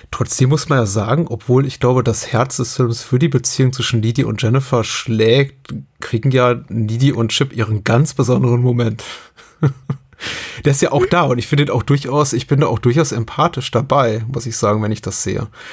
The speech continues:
Weil es ist schon süß, die sind schon süß, die beiden. Also klar, man sieht, das ist jetzt nicht irgendwie die ganz große Liebesgeschichte. Andere Geschichten in diesem Film sind inter-, interessanter, aber ich glaube schon, dass eben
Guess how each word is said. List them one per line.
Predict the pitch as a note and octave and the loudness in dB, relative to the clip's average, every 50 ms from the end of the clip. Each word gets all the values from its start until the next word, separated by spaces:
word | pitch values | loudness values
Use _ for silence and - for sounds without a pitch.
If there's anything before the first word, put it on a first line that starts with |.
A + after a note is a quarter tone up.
| - - | -6 -2
Weil | - B2 B2 | 2 2 2
es | B2+ E3 | 2 0
ist | F3+ | 0
schon | - A#3+ F#3+ | 0 2 2
süß, | B2+ G2+ G#2 B2 B2+ C3 | 2 2 2 2 2 2
die | - A#2+ | 2 2
sind | C#3 G3 G#2+ | 2 0 2
schon | - C#3 B2 | 2 2 2
süß, | - A2+ G#2 A#2 C3+ - | 2 0 0 0 0 0
die | - A#2+ | 0 -2
beiden. | - - - - C2+ C2 G#2+ A2 - _ - - - _ _ - - - _ _ _ _ - | -2 0 0 0 0 -2 -4 -8 -12 _ -20 -20 -20 _ _ -20 -20 -20 _ _ _ _ -4
Also | G2 - A2+ | -2 -2 0
klar, | - - - G#2+ G2+ A2+ | -2 0 0 2 2 4
man | A2 G#2 F#2+ | 2 2 0
sieht, | F#2 F#2+ - | 0 -2 -4
das | - - - | -4 -4 -4
ist | - - | -4 -6
jetzt | G2 - - | -4 -4 -4
nicht | G2+ - | -6 -6
irgendwie | - - A2 A2 | -6 -8 -6 -6
die | - | -6
ganz | - - G#2 G2+ - | -4 -4 -4 -4 -2
große | - A2+ G#2 - G#2 | -2 -2 0 0 -2
Liebesgeschichte. | F#2 F#2+ G2+ A#2 B2 - - - - - A2+ - - - G#2+ G2+ F#2+ - _ _ | -2 0 2 2 2 0 0 -4 -4 -4 -4 -4 -4 -4 -4 -6 -6 -8 _ _
Andere | - A2+ A2 G#2+ G#2 | 0 2 2 2 2
Geschichten | G2 - A2 - - A#2 | 2 0 0 0 0 0
in | G#2 | 0
diesem | G2 G2+ G2 | 0 0 -2
Film | - - A2 G2+ | -2 -2 -2 -2
sind | G#2 - C3+ A#2+ | -2 -4 -6 -6
inter-, | - - - - | -8 -10 -8 -6
interessanter, | - - - G#2 - - - A2 A2+ B2 - - G2+ - | -6 -4 -4 -4 -2 0 2 2 2 2 0 0 -2 0
aber | - G2+ A2+ A2 G#2+ - - - - - | 0 0 0 0 0 -2 -6 -12 -10 -8
ich | - A2+ - | -6 -4 0
glaube | - A#2+ B2+ C3 D3+ | 2 2 2 2 2
schon, | C3+ - - - C3+ D3+ D#3 | 0 0 0 0 2 2 2
dass | C#3+ D3 C3 - | 2 0 -2 -2
eben | G#2+ C3 C3 B2+ C3+ C3 C3 | -2 0 2 2 2 2 0